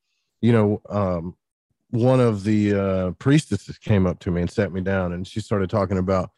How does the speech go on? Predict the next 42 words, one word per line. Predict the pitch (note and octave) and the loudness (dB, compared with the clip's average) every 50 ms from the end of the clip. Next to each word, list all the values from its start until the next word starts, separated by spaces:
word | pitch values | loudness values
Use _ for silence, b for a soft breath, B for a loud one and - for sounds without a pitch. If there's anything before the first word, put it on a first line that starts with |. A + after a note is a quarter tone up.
| _ _ _ _ _ _ | _ _ _ _ _ _
what's | - G#2+ G#2 | -2 -2 -2
called | - - A#2 G2+ G2 E2 | 2 2 2 2 2 2
Luke's | F#2+ G#2 A#2+ B2 A#2+ F#2 - - - | 2 4 4 4 4 2 -2 -8 -2
energy, | F2 A#2+ C3 C3 A2+ F#2 D#2+ D#2+ D2+ D2 | 2 4 4 4 4 2 0 -4 -6 -4
right? | E2 F#2 G2+ G#2 G2+ F2 | -2 0 0 0 0 0
Which | G2 G#2 G#2 - - | -2 -4 -4 -2 -4
is, | G2 F2+ - - _ - | -4 -4 -6 -10 _ -4
you | G#2+ A2 G#2+ G#2 | 0 2 2 2
hear | - B2 B2 B2+ | 4 4 4 4
that | A2+ G#2 F#2 | 4 4 2
a | F2+ | 2
lot. | E2+ E2 E2+ F2 F#2 E2+ | 2 0 0 0 0 -2
It's | F2+ - | -4 -4
the | - G2+ E2 | -2 -2 0
L | G2+ A2+ A2+ G#2 | 2 2 2 2
V | F#2+ G2 G2 G2+ | 2 2 2 4
X | G#2 G2+ G2 - - - - | 2 2 0 -4 -10 -6 -2
or | F#2+ F2+ | -2 0
Luke's, | F2+ G#2 A2+ A#2 A2+ - - - - - _ _ _ _ _ | 2 4 4 4 4 2 -2 -12 -20 -20 _ _ _ _ _
uh, | F#2+ F2+ F2+ | 0 0 0
force | - - - G#2+ G2+ G2 - - | 0 0 2 2 2 2 2 2
energy. | A2 G2 G2 F#2+ E2+ F2+ F#2 - - _ _ _ _ _ _ _ _ _ _ _ _ _ _ _ _ _ _ _ _ - | 2 2 2 2 0 -2 -4 -4 -6 _ _ _ _ _ _ _ _ _ _ _ _ _ _ _ _ _ _ _ _ 0
And | B2+ A#2 A2 | 0 4 4
this | C3+ D3+ - | 4 4 4
was, | - D3+ C#3+ B2 G#2 | 4 2 2 4 4
uh, | A#2+ G#2+ G2+ F#2+ G2+ | 4 4 4 4 4
interesting. | C#3 E3+ D#3+ D3 A#2+ A2 - - - - _ _ _ _ _ _ | 4 4 4 4 2 2 0 -4 -12 -18 _ _ _ _ _ _
So | _ - B2 | _ 0 0
we | B2 | 4
started | - D3+ C#3 C3 A#2+ | 4 4 4 4 4
going | A#2+ C3 C3 C3 | 4 4 4 4
into | B2+ A#2 - C3 | 2 2 2 2
this | A2+ A2 G2 | 2 2 0
breathing | - - F2 A#2 C#3+ E3 E3 C#3+ A2+ F#2+ F#2 - | -2 -2 0 2 4 4 4 4 2 0 0 -2
thing | G2 F#2+ F#2 F#2+ | -2 0 0 0
and | G2 G2 | -2 -2
she's | - - A#2+ B2 | -2 -2 0 0
like, | B2 A#2+ | 2 2
"Well, | C#3 D3 D3 C#3 C3 B2+ | 4 4 4 4 4 2
check | - - - C#3 C3 - | 0 0 0 0 0 2
this | C3+ C3 - - | -2 0 2 2
out. | A#2 G2+ F2+ - | 0 0 0 -4